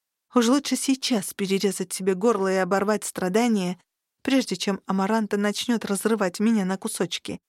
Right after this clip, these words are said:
С кем я решила тягаться? Заурядная человеческая дура. Я посмотрела на Тамлина. Золотые крапинки в его глазах вспыхнули,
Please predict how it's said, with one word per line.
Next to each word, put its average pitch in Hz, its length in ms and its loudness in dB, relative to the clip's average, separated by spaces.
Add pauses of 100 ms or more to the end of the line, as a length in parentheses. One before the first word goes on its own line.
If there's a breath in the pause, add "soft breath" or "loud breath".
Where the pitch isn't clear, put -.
(680)
С - 180 -4
кем 254 300 0
я 202 180 2
решила 214 440 -2
тягаться? 220 640 -4 (500)
Заурядная 196 880 2
человеческая 208 880 0
дура. 185 500 -2 (840)
Я 240 180 4
посмотрела 220 640 0
на 202 100 -2
Тамлина. 170 600 -4 (480)
Золотые 202 520 2
крапинки 190 580 -2
в 180 60 -2
его 185 220 0
глазах 180 440 -2
вспыхнули, - 760 -6